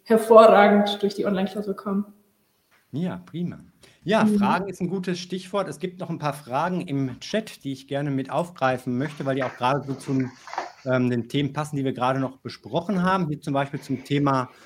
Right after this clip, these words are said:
Speaker 2: ähm, Multiple Choice von Jay. Manchmal gibt es schon sehr, sehr seltsame Fragen und es scheint, dass Tutoren und Co.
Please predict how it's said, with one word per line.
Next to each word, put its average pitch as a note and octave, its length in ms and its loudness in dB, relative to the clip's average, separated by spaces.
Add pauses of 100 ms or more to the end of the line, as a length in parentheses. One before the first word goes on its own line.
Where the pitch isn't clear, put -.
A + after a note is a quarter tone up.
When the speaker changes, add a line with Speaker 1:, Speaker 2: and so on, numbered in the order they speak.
(400)
Speaker 2:
ähm, B2+ 240 2
Multiple B2+ 640 0
Choice - 600 -2
von B2 460 -4
Jay. D3+ 460 0 (480)
Manchmal F3+ 580 2
gibt F3 200 -6
es C#3 60 -12
schon E3 380 0
sehr, C#3+ 360 2
sehr C#3 300 0
seltsame D3 680 -2
Fragen G#2 800 -6 (120)
und A2 180 -20
es A2+ 120 -16
scheint, E3 560 0 (300)
dass C3 200 -4
Tutoren F3 560 -2
und B2 260 -8
Co. F#3 400 -2